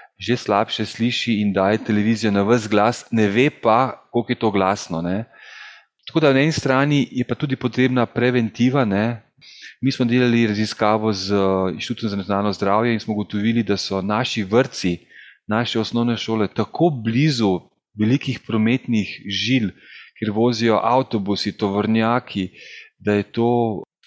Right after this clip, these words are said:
zelo, zelo, zelo, bom rekel, lahko škodujoče, ne. Po drugi strani pa poglejte mladino, ne. Mladina se ne bo šla zafrkavati z nekimi svetlobnimi efekti, ne, ker to ve, da škoduje očem. Ampak s sluhom pa ne boš parala.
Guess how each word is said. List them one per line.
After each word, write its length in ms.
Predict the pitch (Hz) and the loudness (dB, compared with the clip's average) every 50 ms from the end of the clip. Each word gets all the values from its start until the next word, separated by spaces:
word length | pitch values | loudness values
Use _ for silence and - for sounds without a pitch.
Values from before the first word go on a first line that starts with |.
| _ - | _ -12
zelo, 280 | 101 98 110 113 117 113 | -8 -2 0 0 0 0
zelo, 300 | 98 101 107 110 107 104 101 92 92 107 - - _ _ - 104 | 0 0 2 2 4 2 2 -2 -6 -12 -18 -20 _ _ -20 -14
zelo, 280 | 92 95 101 107 110 107 104 | -6 -2 0 2 4 2 2
bom 260 | 95 92 101 101 101 | 0 -2 -2 -2 0
rekel, 400 | 98 104 104 - - - 101 95 92 92 90 87 82 - - 92 | 0 0 -2 -4 -6 -6 -4 -2 0 0 -2 -2 -4 -6 -6 -6
lahko 300 | 92 104 95 - - 117 | -4 -4 -4 -4 -4 -6
škodujoče, 720 | - - - 107 104 104 101 104 113 120 - - 95 85 | -4 -4 -4 -2 0 2 2 2 2 2 0 0 -2 0
ne. 200 | 87 98 120 131 - - - - - - _ _ | 2 0 0 -2 -4 -8 -20 -20 -20 -20 _ _
Po 100 | - 117 | -10 -4
drugi 160 | 120 160 180 165 | -2 -2 0 0
strani 200 | - 170 165 156 | 2 2 2 2
pa 60 | 139 | 2
poglejte 280 | 147 160 175 - 180 | 2 2 2 4 2
mladino, 460 | 170 156 139 127 120 135 160 151 113 90 | 2 4 4 2 2 2 2 2 4 2
ne. 300 | 90 98 113 131 151 143 - - - - - - | 2 2 2 2 2 0 -4 -8 -20 -20 -8 -2
Mladina 440 | 110 113 117 113 123 156 180 180 | 2 2 2 4 2 2 2 2
se 160 | 160 - - 156 | 2 2 2 2
ne 100 | 143 139 | 2 2
bo 160 | 131 170 190 | 2 2 0
šla 160 | - - 165 | 2 2 2
zafrkavati 760 | 135 131 131 - - 123 - - 123 117 117 120 120 - - 113 | 2 2 0 0 -2 -4 -2 0 2 2 4 4 2 0 0 -2
z 80 | 104 107 | 0 2
nekimi 380 | 120 120 - - 120 117 117 113 | 2 2 2 2 2 2 4 2
svetlobnimi 720 | 107 - - 110 - - 107 104 104 107 107 107 104 101 | 2 0 -2 -2 0 2 2 2 4 2 2 2 2 2
efekti, 500 | 98 95 - - 104 98 - - - 92 | 2 0 0 0 0 0 -2 -4 -6 -4
ne, 120 | 85 90 101 | -2 -2 -2
ker 160 | - - 127 | -4 -6 -6
to 140 | - - 156 | -2 0 2
ve, 120 | 147 156 156 | 4 4 4
da 120 | 135 120 | 4 2
škoduje 460 | 104 - - - - 110 110 117 117 110 | 0 0 -4 -4 -4 -2 2 2 4 4
očem. 460 | 101 98 101 - - 110 95 85 82 - - - - - - - | 4 2 0 0 0 0 0 0 -2 -6 -12 -20 -20 -20 -12 -6
Ampak 400 | - 104 107 - 113 104 - - - | -4 -4 -2 -2 -2 -4 -4 -8 -16
s 180 | - - - | -14 -12 -6
sluhom 340 | - 165 185 190 - 160 143 | 0 2 2 2 2 2 2
pa 100 | 127 135 | 2 2
ne 80 | 127 123 | 2 2
boš 260 | 127 165 180 - - | 4 2 0 0 -2
parala. 500 | - 143 131 123 110 92 90 87 85 82 | 0 2 2 4 4 2 2 0 0 -2